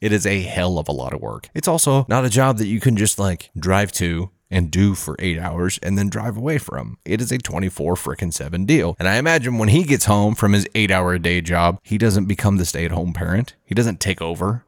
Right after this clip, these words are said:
This dude just doesn't respect her at all. And clearly the friend has the similar mentality here. So these two, these two brozos like to go on trips together and, um,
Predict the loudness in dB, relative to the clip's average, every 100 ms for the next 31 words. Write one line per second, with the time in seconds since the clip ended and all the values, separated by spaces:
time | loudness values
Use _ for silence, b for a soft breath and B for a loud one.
0 | _ 0 0 2 2 2 0 -2 -2 -4
1 | -2 -2 -6 -10 -12 -14 -16 -4 0 2
2 | 2 2 -2 -2 0 0 2 4 4 2
3 | 2 2 4 4 2 0 2 2 2 2
4 | 2 4 4 2 2 2 0 -2 -2 0
5 | 0 -2 2 0 2 4 4 4 2 0
6 | -2 2 2 2 4 4 4 2 0 -2
7 | -2 -4 -2 0 0 2 0 0 0 0
8 | 0 0 0 2 0 0 0 0 0 0
9 | 0 0 -2